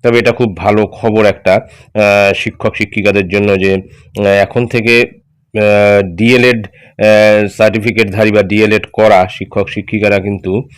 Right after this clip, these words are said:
এখন থেকে এ গ্রেডের, আহ, বেতন পাবেন। এরকম, এরকমই কিন্তু হাইকোর্টের নির্দেশ রয়েছে। এটাই ছিল গুরুত্বপূর্ণ আপডেট শিক্ষক শিক্ষিকাদের জন্য, যা আমি আপনাদের সঙ্গে শেয়ার করলাম।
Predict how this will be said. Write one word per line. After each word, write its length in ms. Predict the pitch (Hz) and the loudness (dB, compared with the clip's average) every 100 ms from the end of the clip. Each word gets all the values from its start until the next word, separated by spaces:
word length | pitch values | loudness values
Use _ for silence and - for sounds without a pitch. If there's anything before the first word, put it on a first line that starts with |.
| - - - | -20 -14 -6
এখন 340 | 92 - 107 | -4 -2 -2
থেকে 320 | 107 98 101 - | -2 -2 -4 -4
এ 180 | 104 120 | -2 -2
গ্রেডের, 400 | 113 123 120 123 | 0 2 2 0
আহ, 680 | 110 - 110 107 104 104 90 | -2 -6 0 2 4 2 0
বেতন 380 | 107 107 107 | -2 0 0
পাবেন। 440 | 98 101 101 117 117 | 2 2 2 2 2
এরকম, 360 | 104 98 98 - | -2 -4 -10 -4
এরকমই 440 | 101 95 104 101 | -4 -4 -4 -4
কিন্তু 380 | 101 98 98 123 - - - - | -6 -6 -6 -8 -10 -20 -20 -10
হাইকোর্টের 480 | 95 101 - 101 101 | -2 -2 0 0 0
নির্দেশ 460 | 101 98 95 110 120 | -2 -2 -2 -2 0
রয়েছে। 280 | 117 117 117 120 - - _ | 0 0 -2 -2 -16 -20 _
এটাই 200 | 92 110 | -2 -2
ছিল 160 | 101 110 | 0 0
গুরুত্বপূর্ণ 400 | 104 98 107 104 | 0 -2 0 2
আপডেট 460 | 101 95 95 117 | 2 0 0 0
শিক্ষক 340 | - 107 - - | -2 -6 -6 -8
শিক্ষিকাদের 480 | 107 101 95 98 90 | -10 -6 -4 -2 -2
জন্য, 300 | 104 101 95 | -2 -2 0
যা 140 | 98 | 0
আমি 140 | 95 | 0
আপনাদের 220 | 98 98 95 | -2 -4 -6
সঙ্গে 220 | 95 95 | -6 -6
শেয়ার 280 | - 95 90 | -2 -2 -2
করলাম। 440 | 95 95 92 98 | -2 -2 -2 -6